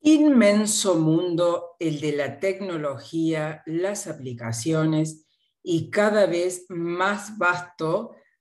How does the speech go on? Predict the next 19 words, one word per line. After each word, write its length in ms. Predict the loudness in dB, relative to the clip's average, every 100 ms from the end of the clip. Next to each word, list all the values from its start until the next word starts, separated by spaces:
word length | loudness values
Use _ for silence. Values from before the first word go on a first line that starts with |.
| -6
a 200 | -4 0
partir 460 | -2 0 0 0
de 100 | 0
la 80 | -2
intervención 920 | -4 -6 -6 -6 -8 -6 -4 -4 -6 -10
de 160 | -10
la 80 | -8
inteligencia 760 | -8 -8 -8 -8 -6 -6 -4
artificial. 640 | -6 -8 -8 -8 -8 -10 -16 _ _ _ _ _ -20 -20 -20 -20 _ _ _
Tal 180 | 4 4
el 140 | 4 4
caso 320 | 4 4 4
de 100 | 4
lo 140 | 2
que 100 | -2
le 120 | -4
sucede 680 | -4 -4 -2 2 4 4 2 -2
a 280 | -4 -4 -8 -20 _
Isabel 880 | -6 -4 0 0 2 2 2 -2